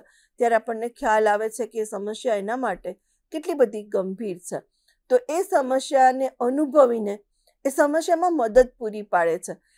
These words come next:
જે તે સમસ્યાની પરિસ્થિતિમાં હકારાત્મક સુધારો લાવે છે કે જ્યારે સમસ્યા હલ કરવા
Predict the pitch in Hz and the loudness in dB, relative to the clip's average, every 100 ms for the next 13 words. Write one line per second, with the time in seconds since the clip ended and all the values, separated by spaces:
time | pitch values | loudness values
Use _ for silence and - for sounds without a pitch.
0 | _ 214 247 269 302 302 269 269 277 269 | _ 0 0 2 -2 -2 -2 0 -2 -2
1 | 254 240 254 - 247 262 269 269 269 247 | -4 -4 -4 -8 -10 -8 -8 -2 0 0
2 | - 311 311 311 320 311 - 220 240 214 | 2 4 4 2 -6 -6 -10 4 6 6
3 | 214 180 185 165 - 196 _ _ _ - | 2 0 0 -4 -10 -20 _ _ _ -8
4 | 208 240 240 320 381 302 233 233 269 220 | 0 4 6 4 0 -2 -4 -4 -2 -2
5 | 226 208 214 208 202 214 214 | 0 0 0 -2 0 -2 -4